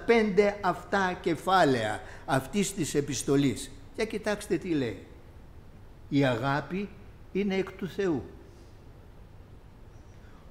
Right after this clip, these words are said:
Ως της μένει εν τη αγάπη, εν το Θεό μένει και ο Θεός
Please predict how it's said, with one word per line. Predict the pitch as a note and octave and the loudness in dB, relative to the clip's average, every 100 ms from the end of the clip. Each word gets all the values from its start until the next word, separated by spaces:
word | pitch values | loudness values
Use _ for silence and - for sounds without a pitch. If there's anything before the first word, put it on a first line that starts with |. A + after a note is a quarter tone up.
| - | -2
Ως | D#3+ A3 A#3+ - | 4 6 4 -2
της | A#3 G3+ F#3 | -4 -2 -2
μένει | G3+ A#3+ A#3+ G#3 D#3 - | 0 2 2 0 0 -2
εν | C3+ | -2
τη | C3 B2 | 0 0
αγάπη, | A#2 A#2+ A#2 - C3+ G3+ - - - - - | 0 -2 -2 -2 -4 -6 -10 -20 -20 -10 -2
εν | F3+ F3+ | 0 2
το | F3+ | 0
Θεό | F3 G3 A#3+ A#3 | 0 0 2 2
μένει | D#3 C3+ C#3+ G3+ G#3 - - - - - | 2 2 2 0 -2 -8 -16 -18 -18 2
και | D#3 | 6
ο | D3 | 6
Θεός | D3 D#3+ G3+ G#3 - | 4 2 4 2 -2